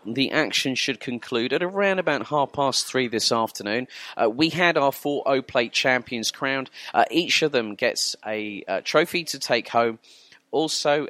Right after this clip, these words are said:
a glass trophy which will have their names engraved on it, and they'll keep those glass trophies for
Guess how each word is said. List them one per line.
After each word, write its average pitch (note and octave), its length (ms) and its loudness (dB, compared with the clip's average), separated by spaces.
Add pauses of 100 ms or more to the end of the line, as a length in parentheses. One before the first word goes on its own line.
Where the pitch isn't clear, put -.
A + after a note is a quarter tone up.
a C3 120 -2
glass C#3 760 -4
trophy C#3 520 -2
which A#2 280 -4
will C3+ 80 0
have D#3 360 0
their D3 200 2
names C#3+ 460 0
engraved B2+ 720 -2
on A2 140 -2
it, - 260 -4 (280)
and F2 120 -12
they'll F#2+ 100 -2
keep - 300 -6
those A#2 180 0
glass A#2 340 2
trophies A#2 540 0
for A2+ 460 0